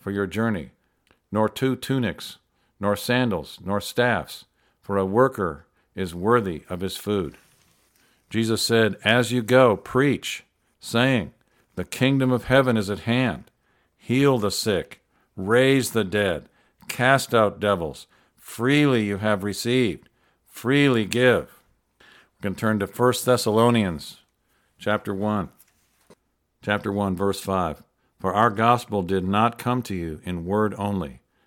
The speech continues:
but also in power, and in the Holy Spirit, and in much assurance, as you know what kind of men we were among you for your sake."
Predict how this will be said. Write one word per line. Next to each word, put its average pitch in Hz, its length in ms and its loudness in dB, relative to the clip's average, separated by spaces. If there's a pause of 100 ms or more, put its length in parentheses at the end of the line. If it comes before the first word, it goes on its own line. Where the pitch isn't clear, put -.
(240)
but 92 140 -6
also 113 560 0
in 101 180 -4
power, 92 520 -6 (800)
and 98 160 -4
in 95 120 -2
the 90 180 -6
Holy 113 240 2
Spirit, 98 560 -4 (500)
and 98 200 -4
in 92 120 -4
much 101 360 -2
assurance, 101 640 -6 (440)
as 92 220 -4
you 95 80 -2
know 107 260 2
what 104 220 -2
kind 107 320 -2
of 101 140 -4
men 107 320 -2
we 104 80 -2
were 101 240 0
among 98 320 -2
you 78 160 -8
for - 160 -10
your 85 200 -4
sake." - 520 -8